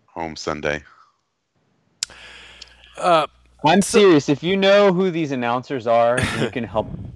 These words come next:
Speaker 3: us find them. I want them on the show. So please find us on Twitter. Let us know where they are. I want them on the show. I want them talking about that play.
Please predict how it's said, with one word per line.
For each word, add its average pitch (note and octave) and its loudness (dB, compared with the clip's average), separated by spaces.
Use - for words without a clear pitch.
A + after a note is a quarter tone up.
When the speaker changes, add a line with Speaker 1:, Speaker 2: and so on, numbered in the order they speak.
Speaker 3:
us A2+ -6
find G#2 -2
them. A2 -8
I A2 0
want G2+ -2
them F#2+ -6
on F#2 -8
the F2 -12
show. F2 -8
So G2+ -2
please B2 0
find B2+ 0
us C3+ -2
on C3 0
Twitter. A#2 -2
Let G#2+ 2
us A#2 -4
know A2 0
where G#2 2
they A2 2
are. G2 2
I A2 2
want A2+ 2
them G#2 -2
on A2+ 2
the B2+ 0
show. A#2 0
I G#2+ 2
want G#2 -6
them F2+ -12
talking A#2 -2
about G#2+ -2
that G2 -2
play. F#2+ -2